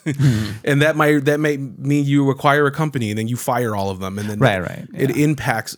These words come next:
Speaker 1: you impact
Speaker 3: Exactly.
Speaker 1: a lot of other human beings
Speaker 2: Yeah.
Speaker 1: directly, uh, in probably a negative
Speaker 3: Yeah.
Speaker 1: way. I don't think you can get, and then you have to kind of put that aside. I'm like, "Uh, that's fine. That's ju-, it's just biz."
Speaker 2: It's just business. Yeah.
Speaker 1: You know what I mean? But really, there's people impacted.
Speaker 3: Right.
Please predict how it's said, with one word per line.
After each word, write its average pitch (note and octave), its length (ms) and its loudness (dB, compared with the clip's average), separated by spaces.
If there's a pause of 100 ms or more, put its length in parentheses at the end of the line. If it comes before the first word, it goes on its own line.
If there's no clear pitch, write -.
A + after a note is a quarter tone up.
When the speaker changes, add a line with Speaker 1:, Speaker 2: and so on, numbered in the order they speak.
Speaker 1:
you C3+ 200 0
impact C#3 440 0
Speaker 3:
Exactly. - 80 -8
Speaker 1:
a A#2+ 60 -2
lot A2+ 140 0
of A2 120 -4
other G#2+ 140 -4
human G#2+ 300 -4
beings G2+ 260 -6
Speaker 2:
Yeah. G#2 80 -6
Speaker 1:
directly, G2+ 420 -6 (340)
uh, - 180 -4
in A2 180 -4
probably G#2+ 440 -4
a F#2+ 40 -6
negative F#2+ 360 -4
Speaker 3:
Yeah. - 40 -10
Speaker 1:
way. A#1 120 -8 (240)
I C#3+ 60 -2
don't E3 120 0
think D#3 160 -4
you D3 80 -2
can A#2+ 220 -6
get, A#2 360 -4 (120)
and B2+ 160 -2
then B2+ 100 0
you C3+ 80 0
have C3+ 160 -2
to C#3+ 80 -6
kind B2+ 200 -4
of A#2 120 -8 (280)
put D3 140 0
that C#3 140 2
aside. F#3 200 -2
I'm D3 80 -2
like, A2+ 140 -2
"Uh, B2 160 -2
that's A2+ 240 -4
fine. F#2+ 300 -8 (100)
That's A2+ 200 -4
ju-, A#2 120 -8
it's G2+ 240 -6
just - 280 -8
biz." F#2+ 300 -8
Speaker 2:
It's G#2+ 100 -6
just G#2 180 -8
business. - 500 -12
Yeah. - 220 -12
Speaker 1:
You B2+ 80 0
know A#2+ 60 2
what A#2 40 0
I A2+ 40 -2
mean? A#2 160 0
But A#2+ 140 0
really, A#2+ 200 2
there's A2 160 -4
people - 300 -4
impacted. F#2 400 -10 (280)
Speaker 3:
Right. F2+ 180 -10